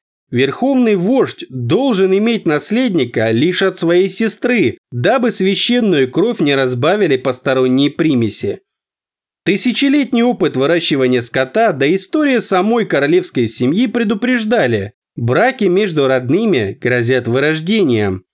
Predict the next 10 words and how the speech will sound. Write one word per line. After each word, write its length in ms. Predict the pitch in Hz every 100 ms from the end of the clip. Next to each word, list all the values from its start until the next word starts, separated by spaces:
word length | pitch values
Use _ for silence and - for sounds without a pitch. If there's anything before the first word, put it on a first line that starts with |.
| _ _ _ _ -
Поэтому 560 | 143 277 339 196 160
старейшины 720 | - 143 196 262 - 139 110 98
советовали 640 | - 165 302 311 254 226
вождям 520 | 214 202 196 277 202
брать 300 | 147 233 247
побольше 560 | 247 254 262 294 - 208
жён 320 | 175 240 220
из 80 | 175
других 420 | 160 160 165 165
племён. 640 | 180 208 220 135 104 95